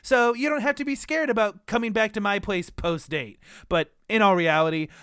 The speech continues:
I can give you their numbers and they'll vouch for me. Also, just so you know, this is all a joke. Unless, you know, whatever. My friends would define me as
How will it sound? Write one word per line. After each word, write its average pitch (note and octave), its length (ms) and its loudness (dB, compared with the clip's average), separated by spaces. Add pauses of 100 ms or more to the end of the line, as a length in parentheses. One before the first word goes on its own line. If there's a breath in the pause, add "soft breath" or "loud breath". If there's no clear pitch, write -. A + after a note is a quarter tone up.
(120)
I A3 140 4
can G3+ 140 -2
give F3 160 -2
you F3 80 -2
their D#3+ 100 -2
numbers D3 320 -6
and C#3+ 100 -8
they'll C3 120 -4
vouch A#2 280 -10
for A2 200 -10
me. F2+ 200 -18 (240)
Also, G#3 380 4 (140)
just A3+ 200 -2
so A#3+ 80 2
you G3 140 0
know, E3 220 0 (360)
this G#3 160 -8
is F3+ 120 -4
all D#3 160 0
a C#3 40 -8
joke. A#2 400 -12 (240)
Unless, D3 600 -6 (280)
you A#3 140 -2
know, G#2+ 220 -6 (680 loud breath)
whatever. F#3+ 400 4 (580 loud breath)
My C#4 200 6
friends B3+ 380 0
would G3+ 120 -6
define G3+ 420 -2
me G3 200 -4
as D#3 340 -2